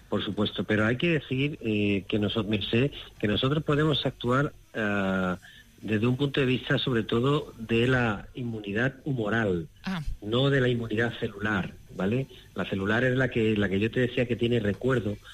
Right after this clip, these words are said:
Speaker 1: de haber tenido otros, eh, contacto con esos virus y,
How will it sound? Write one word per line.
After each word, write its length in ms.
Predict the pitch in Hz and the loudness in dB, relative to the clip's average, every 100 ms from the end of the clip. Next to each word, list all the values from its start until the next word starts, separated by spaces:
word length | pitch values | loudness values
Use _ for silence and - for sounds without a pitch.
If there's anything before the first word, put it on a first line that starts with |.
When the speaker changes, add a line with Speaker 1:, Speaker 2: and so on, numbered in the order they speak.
| - - | -16 -2
Speaker 1:
de 80 | |
haber 180 | 104 110 | 0 2
tenido 400 | 107 113 110 98 - - - - | 2 2 2 0 -4 -18 -16 -8
otros, 500 | 110 110 110 104 - | -4 0 2 0 0
eh, 600 | 104 104 101 98 95 90 | 2 2 2 2 0 0
contacto 480 | 113 104 120 117 113 | 0 0 -2 -2 0
con 120 | 110 | 0
esos 260 | 110 123 110 | 2 2 2
virus 360 | 117 120 - | 2 2 0
y, 80 | 107 | -2